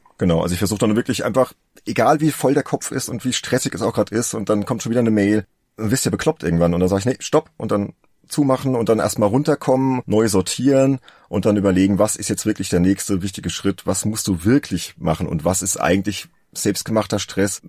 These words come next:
der dann auch nicht schlimm ist, wenn du es mal irgendwie aufschiebst. Du machst dann halt erstmal später am Abend und machst am nächsten Tag oder vielleicht kannst du es dann auch irgendwie anders regeln. Es gibt ja auch Kunden, gerade wenn man halt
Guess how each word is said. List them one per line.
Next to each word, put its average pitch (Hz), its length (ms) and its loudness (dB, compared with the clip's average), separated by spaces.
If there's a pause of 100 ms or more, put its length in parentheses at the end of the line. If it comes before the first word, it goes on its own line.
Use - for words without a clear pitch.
(180)
der 104 80 2
dann 104 140 2
auch 87 80 0
nicht 104 160 2
schlimm 107 240 2
ist, 117 180 -2
wenn 101 100 4
du 104 60 4
es 101 120 -2
mal 92 260 4
irgendwie 95 320 0
aufschiebst. - 540 -4
Du 82 40 -4
machst 76 200 -8
dann 85 80 -2
halt 87 100 -2
erstmal 85 260 -4
später 87 280 0
am 85 100 2
Abend 98 280 2
und 87 60 2
machst 90 160 0
am 82 80 0
nächsten 92 280 0
Tag 95 240 0
oder 80 120 -4
vielleicht 82 380 -4
kannst - 200 -8
du - 40 -8
es - 60 -8
dann 90 180 -2
auch 92 140 0
irgendwie 92 320 2
anders 98 300 2
regeln. 78 280 -2
Es - 160 -8
gibt - 180 -4
ja 98 100 4
auch - 180 0
Kunden, 104 800 -2
gerade 87 240 -2
wenn 95 60 0
man 90 100 2
halt 87 240 -2